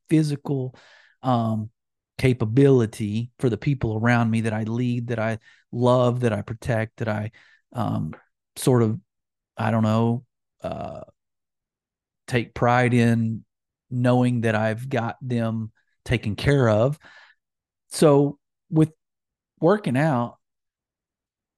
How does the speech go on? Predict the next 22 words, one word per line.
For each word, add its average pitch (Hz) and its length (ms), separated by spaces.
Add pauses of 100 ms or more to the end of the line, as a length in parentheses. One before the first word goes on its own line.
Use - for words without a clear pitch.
(1200)
when 147 220
you 151 80
start 196 560
that 127 240
process 120 600
of 131 60
working 127 360
out, 160 280
even 156 500
now 139 320
after 127 260
I've 127 120
done 135 160
it 123 80
for 123 100
so - 260
many 120 200
years, 117 540
so, 147 380
so 117 240
many 110 260
years, 104 400